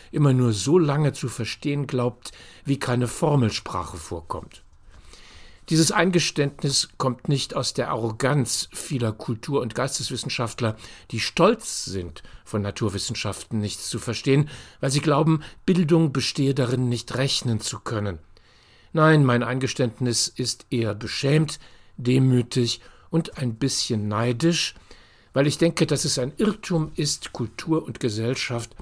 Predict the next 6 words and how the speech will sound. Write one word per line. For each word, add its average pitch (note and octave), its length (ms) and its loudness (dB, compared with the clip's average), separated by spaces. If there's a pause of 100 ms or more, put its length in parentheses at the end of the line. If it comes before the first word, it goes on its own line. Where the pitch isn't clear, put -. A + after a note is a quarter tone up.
(200)
als A#2+ 180 -4
von A#2+ 180 -2
der A2 100 -2
Materialität A#2+ 1080 -4 (260)
und - 240 -4 (140)
Immaterialität G2+ 1300 -2